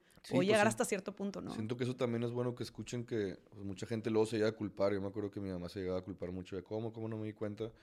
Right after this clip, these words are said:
Speaker 1: Pues que no se culpen, que, este, yo creo que el, el mayor, pues, lo que más tienes cuando estás deprimido es,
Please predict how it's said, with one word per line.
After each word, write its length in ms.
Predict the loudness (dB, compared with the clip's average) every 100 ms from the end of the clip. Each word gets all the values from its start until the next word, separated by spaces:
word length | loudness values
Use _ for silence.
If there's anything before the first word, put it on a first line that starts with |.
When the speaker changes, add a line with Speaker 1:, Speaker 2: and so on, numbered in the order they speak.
| _ _ _ -20
Speaker 1:
Pues 100 | -8
que 100 | -6
no 80 | -4
se 100 | -4
culpen, 440 | -2 -2 -2 -8
que, 420 | -6 -4 -2 -4 -10 -18 _ _ _ _ _ -20 -12
este, 580 | -12 -12 -8 -6 -4 -6
yo 80 | -6
creo 140 | -4
que 100 | 0 0
el, 300 | 0 -4 -8 -20 _ _ _ _ _ _
el 180 | -6 -4
mayor, 1040 | -2 0 2 2 2 2 0 2 0 -2 -6 _ _ _ _ _ _ -8
pues, 120 | -2
lo 100 | 0
que 80 | 0
más 280 | 0 0 0
tienes 240 | 2 2
cuando 140 | 2 0
estás 180 | 0 0
deprimido 460 | 0 -2 2 2
es, 260 | 0 -4